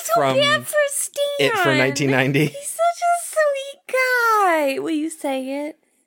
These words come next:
Speaker 2: A scout is trustworthy, loyal, helpful, friendly, courteous, kind, cheerful, thrifty, brave, clean, and reverent.
Speaker 1: Yay! <laughs> Oh, Stan.
Speaker 2: And finally, Blair. He's a rugged motherfucker if there ever was one,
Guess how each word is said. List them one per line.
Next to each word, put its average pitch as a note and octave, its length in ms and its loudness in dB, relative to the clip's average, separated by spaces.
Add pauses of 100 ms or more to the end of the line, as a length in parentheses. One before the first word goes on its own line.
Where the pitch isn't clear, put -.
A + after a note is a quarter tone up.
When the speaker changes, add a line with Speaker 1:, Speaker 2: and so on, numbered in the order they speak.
(120)
Speaker 2:
A A2+ 60 -4
scout C#3 340 2
is C3 120 -2
trustworthy, C#3+ 640 0
loyal, A#2+ 440 4
helpful, A#2+ 380 -2
friendly, A2+ 440 -2
courteous, A#2 560 0
kind, A2 400 2
cheerful, A#2 460 0
thrifty, A2 420 0
brave, G2+ 480 2
clean, G#2 340 2
and F#2 160 -2
reverent. F2 460 0
Speaker 1:
Yay! D5+ 1400 2 (320)
<laughs> C4 80 0 (1400)
Oh, C#4 260 -8
Stan. G#3+ 1300 -10 (480)
Speaker 2:
And E3+ 300 2
finally, D3+ 480 2
Blair. A2 680 2 (960)
He's D3 200 2
a A#2+ 80 4
rugged A#2 400 2
motherfucker A2 640 2
if G2+ 60 -2
there A2 160 2
ever G2+ 220 2
was G#2+ 280 2
one, G2 540 -6